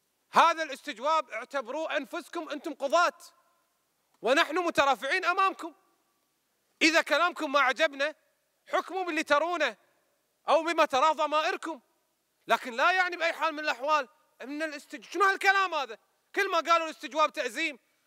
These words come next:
يبا ما نبي نطرح الثقة فيكم، لكن نبي نوضح الحقيقة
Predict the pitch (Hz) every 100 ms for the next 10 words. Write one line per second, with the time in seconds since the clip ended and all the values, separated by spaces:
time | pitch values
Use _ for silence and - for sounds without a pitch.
0 | _ 214 330 285 262 349 381 320 330 330
1 | 415 392 370 359 339 277 _ _ _ _
2 | _ - 285 294 320 320 302 302 269 240
3 | 294 370 330 311